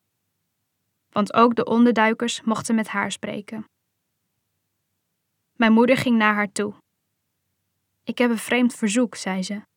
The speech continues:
"En je moet eerlijk antwoorden. We moeten weg bij Pos en weten ons geen raad. Komen jullie maar bij ons. Het huis staat open.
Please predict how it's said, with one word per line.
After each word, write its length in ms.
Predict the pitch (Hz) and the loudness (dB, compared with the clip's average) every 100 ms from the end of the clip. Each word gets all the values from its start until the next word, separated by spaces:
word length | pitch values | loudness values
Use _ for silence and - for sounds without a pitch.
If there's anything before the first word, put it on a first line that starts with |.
| _ _ _ _ _ _ | _ _ _ _ _ _
"En 100 | 233 | 2
je 80 | 233 | 4
moet 240 | 220 - | 4 2
eerlijk 300 | 254 277 277 | 2 2 2
antwoorden. 640 | - 208 196 196 196 208 - _ _ _ _ _ _ _ _ _ _ | 0 -4 -4 -6 -8 -10 -16 _ _ _ _ _ _ _ _ _ _
We 120 | - | 0
moeten 360 | 220 233 233 208 | 4 2 0 2
weg 200 | 233 - | 0 0
bij 180 | 202 | -6
Pos 440 | 196 247 226 226 - _ _ _ | -4 -2 -2 -4 -12 _ _ _
en 200 | - 208 | -4 -2
weten 380 | 202 214 240 233 | 0 -2 -2 -4
ons 180 | 208 190 | -4 -6
geen 280 | - 226 220 | -8 -6 -6
raad. 440 | 208 202 - - _ _ _ _ _ _ _ _ _ _ _ _ _ _ _ _ | -6 -8 -12 -20 _ _ _ _ _ _ _ _ _ _ _ _ _ _ _ _
Komen 300 | - 220 202 | 2 4 4
jullie 240 | 202 233 | 2 2
maar 180 | 214 208 | 2 0
bij 160 | 202 202 | -2 -4
ons. 360 | 196 202 - - _ _ | -4 -6 -8 -16 _ _
Het 180 | - 202 | -8 -2
huis 220 | 208 254 | 2 2
staat 260 | - 226 214 | 2 -4 -2
open. 480 | 190 196 - 202 | -4 -6 -8 -12